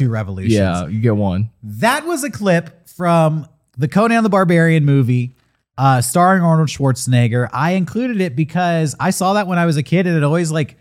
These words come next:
Speaker 1: terrified me when Thulsa Doom, the bad guy,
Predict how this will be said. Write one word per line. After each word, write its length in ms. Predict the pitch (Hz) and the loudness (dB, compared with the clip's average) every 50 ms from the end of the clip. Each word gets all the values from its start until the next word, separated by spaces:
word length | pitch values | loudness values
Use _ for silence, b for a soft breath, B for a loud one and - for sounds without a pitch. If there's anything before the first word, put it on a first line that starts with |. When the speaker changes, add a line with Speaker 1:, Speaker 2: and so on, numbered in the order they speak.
| _ _ | _ _
Speaker 1:
terrified 520 | - - 135 131 143 131 - 156 156 160 151 | -4 -2 0 0 -2 -2 -2 -2 -2 -2 -2
me 240 | 175 180 185 196 b b b b b b | -2 -4 -4 -6 b b b b b b
when 300 | - 123 131 135 127 123 127 | 0 2 4 4 2 2 -2
Thulsa 480 | - - 139 131 131 - - 151 131 | -2 0 0 0 0 0 0 -2 0
Doom, 400 | 113 127 120 120 127 139 160 160 160 - | 0 0 0 0 0 0 -2 -4 -6 -8
the 80 | - | -8
bad 280 | 95 98 110 104 110 104 | -4 -2 -2 -2 -2 -2
guy, 300 | 117 131 131 143 151 156 | -2 -2 -2 -2 -2 -4